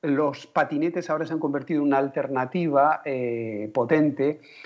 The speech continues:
al transporte público, entre otras cosas porque la gente tiene miedo a contagiarse en el metro, en los autobuses, etcétera, etcétera, ¿no? Una chica, hay, alguien ha dejado una cazadora en, ahí, pero vemos con un patinete. Otra vez volvemos a imágenes cerradas, pero lo que hemos hecho es con mucha suavidad, como quien dice,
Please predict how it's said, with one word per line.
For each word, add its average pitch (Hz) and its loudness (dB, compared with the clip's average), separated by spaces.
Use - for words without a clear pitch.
al 143 0
transporte 151 -4
público, 151 -2
entre 120 -2
otras 120 -6
cosas 151 -4
porque - -2
la 82 -8
gente 104 -8
tiene 107 2
miedo 123 4
a 143 -2
contagiarse - -6
en 113 0
el 131 2
metro, 160 4
en 139 2
los 107 0
autobuses, 147 -2
etcétera, - -4
etcétera, - -8
¿no? 180 2
Una 147 4
chica, 165 4
hay, 113 2
alguien 127 0
ha - -2
dejado 123 0
una 117 -4
cazadora 123 2
en, 107 -4
ahí, 175 2
pero 123 0
vemos 139 0
con 131 0
un 120 0
patinete. 90 -4
Otra 190 4
vez 185 0
volvemos 156 0
a 123 -6
imágenes 139 -6
cerradas, 110 -2
pero 127 -2
lo 123 0
que 156 0
hemos 185 0
hecho 214 -4
es - -10
con 156 0
mucha 180 0
suavidad, 147 2
como 120 -8
quien 127 -6
dice, 175 -8